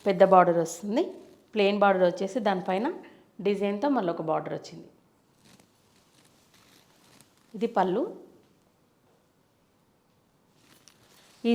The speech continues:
శారీకి బ్లౌజ్ వచ్చేసి మస్టర్డ్ ఎల్లో కలర్ వస్తుంది. దీనికి వన్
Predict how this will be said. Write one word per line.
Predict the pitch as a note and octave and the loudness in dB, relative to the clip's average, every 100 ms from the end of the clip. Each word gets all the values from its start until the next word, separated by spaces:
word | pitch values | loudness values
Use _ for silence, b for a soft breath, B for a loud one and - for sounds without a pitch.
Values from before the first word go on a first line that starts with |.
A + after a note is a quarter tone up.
| A#3 | 4
శారీకి | G3 G3 G3 F#3 | 4 4 2 4
బ్లౌజ్ | F#3 F#3 F#3+ | 6 6 4
వచ్చేసి | F3+ F3 F3 E4+ A4+ - - _ - | -2 -4 -2 -2 -4 -10 -20 _ -6
మస్టర్డ్ | F#3+ - G3 | -6 0 2
ఎల్లో | F#3+ F#3 | 2 2
కలర్ | F3+ E3+ E3 | -2 -4 -4
వస్తుంది. | D#3+ - F3+ C#4+ A4 - - _ _ _ _ _ _ _ _ _ _ G#3+ | -8 -8 -6 -6 -8 -14 -20 _ _ _ _ _ _ _ _ _ _ -2
దీనికి | A#3 A#3 G#3 | -2 2 0
వన్ | G3+ | 0